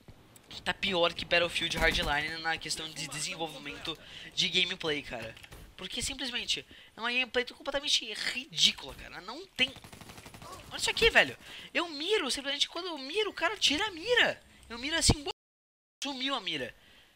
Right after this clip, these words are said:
Não sei se é alguma coisa do jogo também que quando você balança muito a mira, você perde a mira, você não tem, ó, o quesito. A sua mira simplesmente. Olha isso aqui. Ó, você vai ver. O cara demorou o pixel, o cara milhou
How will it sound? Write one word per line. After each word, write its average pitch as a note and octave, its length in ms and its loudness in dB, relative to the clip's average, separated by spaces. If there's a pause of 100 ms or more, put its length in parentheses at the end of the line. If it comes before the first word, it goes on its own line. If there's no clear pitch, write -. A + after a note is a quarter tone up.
(200)
Não A3+ 80 -6
sei C#4+ 140 2
se C#4 140 4
é C4+ 40 10
alguma B3 180 2
coisa A#3 180 -6
do G3 40 -8
jogo A3 160 -2
também A3+ 300 -4
que G3 260 0 (220)
quando A3+ 160 -10
você B3+ 120 -2
balança A#3+ 480 6
muito B3+ 180 -4
a A3 40 0
mira, A#3 200 2
você A3+ 180 -2
perde A#3 400 6
a G#3+ 60 4
mira, A3 280 0
você F#3 260 -2
não A3+ 140 -8
tem, A#3 180 0 (100)
ó, F3 100 -4 (420)
o - 40 -18
quesito. F#3+ 760 0 (340)
A F#3 100 0
sua A#3+ 200 4
mira A#3+ 300 4
simplesmente. A3+ 580 0 (1300)
Olha B3 160 4
isso C4+ 140 2
aqui. C4 300 2 (580)
Ó, F#3 160 10 (480)
você - 120 -4
vai A#3 120 10
ver. F#3 260 4 (480)
O - 80 -20
cara A#3 160 4
demorou A#3 360 2
o A#3+ 40 -4
pixel, B3 300 0
o - 40 -10
cara A#3 140 0
milhou A3+ 320 0